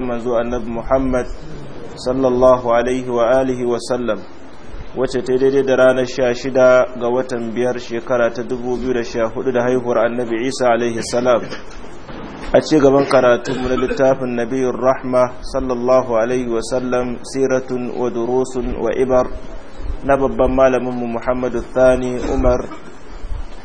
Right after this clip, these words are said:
Allah ya ƙara masa lafiya da yalwar wato kwanaki, za mu tashi a shafi na ɗari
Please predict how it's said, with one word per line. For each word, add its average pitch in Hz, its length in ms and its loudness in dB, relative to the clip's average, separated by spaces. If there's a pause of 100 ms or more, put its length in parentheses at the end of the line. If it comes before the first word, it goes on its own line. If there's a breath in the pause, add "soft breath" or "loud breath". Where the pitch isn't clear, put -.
(320)
Allah 123 260 2
ya 113 60 2
ƙara 123 340 4
masa 120 240 -2
lafiya 123 640 2
da 110 80 -2
yalwar 117 320 -2
wato 117 400 0
kwanaki, 113 560 -2 (1600)
za 131 240 6
mu 135 140 0
tashi 135 760 0
a 117 160 2
shafi 127 480 -2
na 120 320 4 (760)
ɗari 127 340 0